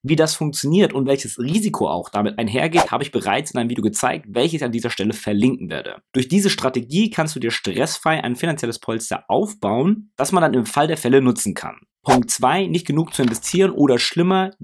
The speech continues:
gar nicht für das Alter vorzusorgen. Beim Sparen sind wir Deutschen Weltmeister,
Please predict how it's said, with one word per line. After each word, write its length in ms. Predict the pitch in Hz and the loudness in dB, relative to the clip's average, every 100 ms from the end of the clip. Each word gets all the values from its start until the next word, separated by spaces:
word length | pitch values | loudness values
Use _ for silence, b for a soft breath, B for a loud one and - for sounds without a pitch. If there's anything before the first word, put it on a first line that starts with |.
| 101 | -4
gar 180 | 123 151 | 2 2
nicht 160 | 175 - | 0 -2
für 80 | |
das 120 | 123 - | -4 -2
Alter 220 | 95 123 | -4 -4
vorzusorgen. 680 | - 123 - 82 - - _ _ - | -2 -2 -2 -8 -10 -14 _ _ -4
Beim 100 | 127 | 0
Sparen 400 | 123 - 165 190 | 0 0 0 0
sind 120 | 156 | 0
wir 100 | 135 | 0
Deutschen 340 | 110 117 135 104 | 2 2 0 2
Weltmeister, 640 | 120 98 92 - 65 - | 0 0 -6 -4 -8 -8